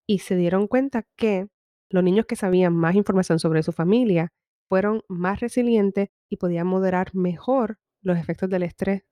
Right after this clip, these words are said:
del evento traumático que pasaron. Entonces, la conclusión que ellos tienen es que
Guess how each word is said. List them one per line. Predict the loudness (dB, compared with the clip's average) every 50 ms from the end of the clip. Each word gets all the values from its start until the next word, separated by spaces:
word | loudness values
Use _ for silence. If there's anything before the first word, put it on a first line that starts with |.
| _ -18
del | -12 -10 -8 -6 -4 -2
evento | -2 0 -2 0 0 0
traumático | 0 0 -2 -2 -4 -4 -2 -2 -4 -2
que | -4 -4
pasaron. | -6 -6 -8 -8 -10 -10 -10 -12 -14 -16 _ _ _ _ _ _ _ _ _ _ _ -8
Entonces, | -6 -2 -2 -2 0 0 -2 -2
la | -2 -2
conclusión | -2 -2 0 0 0 0 -2 0
que | 0 0
ellos | 0 0
tienen | 0 0 0 0 0
es | -2 -2 -4 -10 _
que | -2 0 0 0 -2 -4